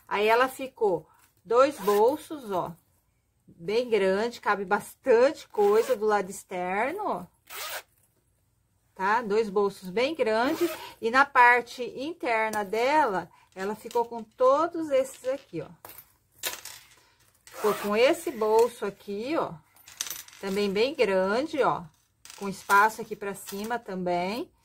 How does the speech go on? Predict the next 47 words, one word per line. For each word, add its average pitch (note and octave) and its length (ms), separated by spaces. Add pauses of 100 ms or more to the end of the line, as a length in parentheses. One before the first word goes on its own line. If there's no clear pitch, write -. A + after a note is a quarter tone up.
(360)
Ó, G3 200
cabe F#3+ 280
tranquilamente B3 840
uma A3 140
tesoura F#3+ 800
aqui G#3+ 180
dentro, F#3+ 580
ó, F3 60
o - 20
tamanho F#3+ 340
dá G3 120
certinho. B3 600 (320)
Eu G#3+ 120
fiz A3 200
com B3 140
tema A#3 240
de A3+ 80
costura, B3+ 500
que D4+ 120
é C#4+ 40
pra D#4 140
carregar D4 320
as C#4 100
coisinhas C4+ 440
de - 80
costura C#4 480
da C#4+ 120
gente, F#3+ 480
né? G#3+ 280
Que G3+ 80
a - 20
gente F#3+ 180
tem G#3+ 140
muitas B3 500
coisinhas. G3+ 540 (320)
Aqui, D4+ 500
ó, A3 200 (280)
também A#3 320
o C4 60
bolso, A#3+ 540
olha A#3+ 240
só, F#3+ 240
ele F#3+ 160
abre G3 260
pra A3 280
cá, A3+ 540
ó. F#3 240